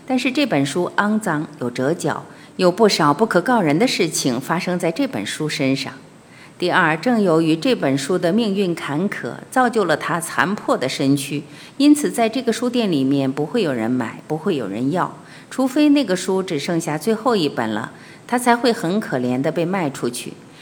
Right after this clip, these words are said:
你是不是觉得它非常值得同情？于是我把自己想象成书的慈善家，我的书房是书的孤儿院，我到处去收养那些没有人要的孩子，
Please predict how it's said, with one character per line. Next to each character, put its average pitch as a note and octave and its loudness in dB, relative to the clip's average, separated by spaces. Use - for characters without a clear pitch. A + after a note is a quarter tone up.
你 A#3 2
是 A#3+ 0
不 D4 -4
是 A3 0
觉 D3+ 0
得 D#3 0
它 G3 -4
非 C4+ -2
常 F3 -2
值 D#3+ -2
得 D3 -2
同 D3 -2
情？ C3 -8
于 A#3 0
是 B3+ 0
我 A#3 6
把 F3+ 4
自 A#3+ 0
己 G3 -2
想 D3 -2
象 E3+ -2
成 C#3+ -2
书 G3+ -2
的 E3+ -2
慈 D#3 -4
善 E3 -2
家， A#2+ -2
我 G3+ 0
的 A3+ 4
书 C#4+ 0
房 F3 2
是 F3+ -2
书 F3+ -2
的 E3+ 0
孤 E3+ -2
儿 D3+ 2
院， E3+ -2
我 A3 2
到 B3+ 2
处 A#3 -2
去 G#3+ -2
收 C4 0
养 F3 2
那 E3 2
些 E3 0
没 D3+ 2
有 F#3+ 0
人 D3+ 0
要 A3+ 0
的 C#3+ -2
孩 B2+ -6
子， B2+ -12